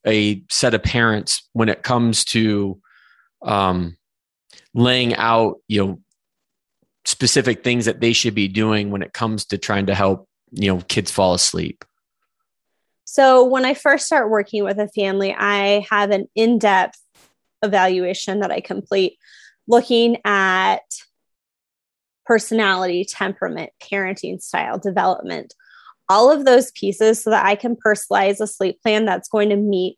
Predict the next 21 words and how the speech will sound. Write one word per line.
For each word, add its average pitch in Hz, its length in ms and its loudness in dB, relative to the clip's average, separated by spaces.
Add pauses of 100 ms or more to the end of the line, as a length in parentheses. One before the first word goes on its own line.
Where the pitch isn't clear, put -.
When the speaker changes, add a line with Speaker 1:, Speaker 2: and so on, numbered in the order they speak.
(140)
Speaker 2:
each 202 280 -6
family 196 360 0
where 180 220 2
they're 175 360 0
at, 196 260 -2 (760)
taking 247 320 2
into 214 320 0
account 208 380 -2
their - 140 -4
comfort 254 440 0
levels, 208 460 2
what - 240 -6
they 196 140 0
know 190 200 0
about 180 280 -4
their - 140 -8
child, 190 500 2
what - 160 -14
soothes 226 580 -2
their 202 220 4
child, 190 540 0